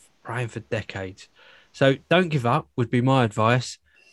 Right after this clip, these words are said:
um, and see what C V M do and, and help us get more men's groups, because we need men around other men. And I know that's not probably a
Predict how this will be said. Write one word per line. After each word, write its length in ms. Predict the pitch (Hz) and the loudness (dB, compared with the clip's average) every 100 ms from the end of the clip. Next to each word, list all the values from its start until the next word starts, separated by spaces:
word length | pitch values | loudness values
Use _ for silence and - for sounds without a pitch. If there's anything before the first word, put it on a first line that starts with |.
| - | -2
um, 260 | 123 120 127 | 0 0 0
and 120 | 120 | -4
see 220 | - 156 | 0 2
what 160 | 151 123 | 2 0
C 200 | 151 139 | -2 0
V 160 | 131 | 0
M 120 | 127 | 0
do 400 | 120 135 135 135 - | 0 2 4 2 0
and, 260 | 139 139 - | 0 0 -2
and 160 | 143 139 | -2 -2
help 360 | 127 151 165 | 2 2 2
us 300 | 123 107 - - | 2 0 -2 -2
get 180 | 139 | 0
more 160 | 139 127 | 2 4
men's 280 | 127 151 139 | 4 4 2
groups, 460 | 120 110 101 - - _ _ _ - | 0 0 -2 -12 -18 _ _ _ -6
because 320 | 120 131 120 | -4 -2 0
we 140 | 127 | 2
need 520 | 135 147 156 160 147 - | 2 4 4 4 0 -6
men 480 | 127 139 139 135 127 | 0 4 4 4 2
around 340 | 127 127 127 123 | 0 2 2 2
other 240 | 120 117 | 2 2
men. 380 | 120 120 104 101 - - | 2 2 0 -4 -12 -2
And 140 | 127 | 2
I 20 | |
know 200 | 131 160 | 4 4
that's 260 | 175 - - | 4 0 -2
not 240 | 165 151 - _ | 0 0 -4 _
probably 580 | 160 147 139 135 135 127 | 0 2 0 2 4 4
a 360 | 127 123 120 | 2 0 -2